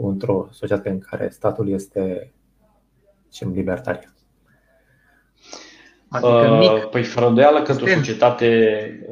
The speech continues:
Speaker 3: um, bazată pe libertate, libertariană sau mai liberală,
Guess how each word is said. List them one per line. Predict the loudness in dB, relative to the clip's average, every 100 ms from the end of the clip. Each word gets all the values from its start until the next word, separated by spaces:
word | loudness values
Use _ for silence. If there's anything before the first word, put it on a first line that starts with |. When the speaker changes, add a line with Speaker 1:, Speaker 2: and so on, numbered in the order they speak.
| -18 -12
Speaker 3:
um, | -4 -2 -2 -4 -8 -12 -12 -12 -14 -18 -20 -20 -18 -18 -18 -20 -20 -14
bazată | -6 -2 0 0
pe | 0
libertate, | 0 2 2 2 2 0
libertariană | -6 -6 -4 -2 2 4 2
sau | -2 -4
mai | -4 -4
liberală, | -2 -2 -2 -2 -4 -6 -16